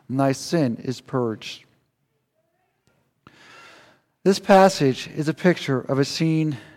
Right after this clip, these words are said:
in the very presence of the Lord. The seraphims that are mentioned have six wings. Two of those wings are used to cover their face, another two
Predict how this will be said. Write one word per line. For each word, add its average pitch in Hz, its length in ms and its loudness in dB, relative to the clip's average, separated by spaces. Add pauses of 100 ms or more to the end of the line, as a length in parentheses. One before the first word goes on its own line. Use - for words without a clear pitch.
(160)
in 135 80 -2
the 135 60 0
very 156 340 4
presence 135 600 0
of 127 180 -4
the 131 80 0
Lord. 123 420 -4 (1300)
The 147 120 0
seraphims 143 920 2 (280)
that 139 160 4
are 139 60 2
mentioned 131 580 -2 (320)
have 139 240 2
six - 300 -6
wings. 127 640 -8 (1700)
Two 226 180 4
of 220 60 8
those 180 240 4
wings 165 360 2
are 147 140 -2
used 165 460 -2 (1000)
to 135 80 -14
cover 151 520 2 (240)
their 135 200 0
face, 127 640 -2 (500)
another 151 380 4
two 139 440 -4